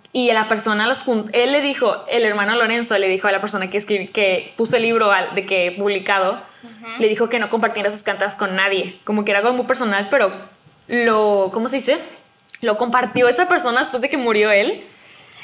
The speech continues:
Speaker 1: Y, y dice que es uno de los libros, de hecho su título dice que es uno de los libros más vendidos.
Speaker 2: Hmm.
Speaker 1: Y es de que, bro, wow.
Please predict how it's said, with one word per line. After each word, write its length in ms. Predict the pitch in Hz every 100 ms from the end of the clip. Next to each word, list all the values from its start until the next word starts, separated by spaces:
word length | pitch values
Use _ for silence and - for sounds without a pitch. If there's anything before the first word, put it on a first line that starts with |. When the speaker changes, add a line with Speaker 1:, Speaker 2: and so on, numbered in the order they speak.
| -
Speaker 1:
Y, 760 | - 262 240 233 220 208 202 202 - - _ _
y 100 | -
dice 280 | 233 220 247
que 80 | 247
es 220 | 262 254
uno 180 | 240 247
de 80 | 254
los 140 | 240
libros, 180 | 214 208
de 60 | 214
hecho 140 | 240
su 200 | 247 -
título 400 | 220 208 233 202
dice 240 | 190 226
que 80 | 226
es 40 | 214
uno 120 | 208
de 60 | 220
los 100 | 202
libros 200 | 196 208
más 120 | 202
vendidos. 720 | 208 196 202 180 - - - -
Speaker 2:
Hmm. 220 | 220 196 180 - _ _ -
Speaker 1:
Y 80 | 220
es 80 |
de 80 | 208
que, 420 | 233 214 185 - -
bro, 340 | 190 185 170 - - _ _ _ _ -
wow. 400 | 180 170 147